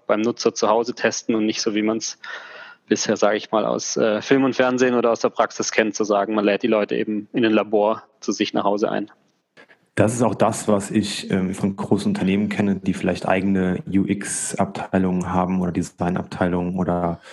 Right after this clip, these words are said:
Speaker 2: Webentwicklungsabteilungen, dass die einfach, ähm,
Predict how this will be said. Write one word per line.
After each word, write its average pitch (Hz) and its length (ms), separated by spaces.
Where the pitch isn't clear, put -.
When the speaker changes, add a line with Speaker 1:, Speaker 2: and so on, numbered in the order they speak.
Speaker 2:
Webentwicklungsabteilungen, 92 1120
dass - 220
die 92 200
einfach, 90 460
ähm, 87 300